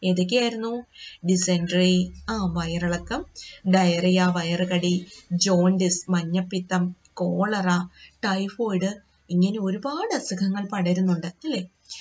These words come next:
നോക്കിക്കോളൂ, ഇതെങ്ങനെയൊക്കെ തടരാ-, തടയാം? Do not take drinks kept open or sale, തുറന്നു വെച്ചിരിക്കുന്നു അല്ലെങ്കിൽ ഇങ്ങനെ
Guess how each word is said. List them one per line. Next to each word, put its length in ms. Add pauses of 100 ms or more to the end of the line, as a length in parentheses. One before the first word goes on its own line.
(180)
നോക്കിക്കോളൂ, 600
ഇതെങ്ങനെയൊക്കെ 680
തടരാ-, 420 (120)
തടയാം? 440 (580)
Do 140 (140)
not 160 (180)
take 240 (360)
drinks 380 (460)
kept 280 (280)
open 300 (220)
or 100 (180)
sale, 300 (580)
തുറന്നു 340
വെച്ചിരിക്കുന്നു 600
അല്ലെങ്കിൽ 420
ഇങ്ങനെ 260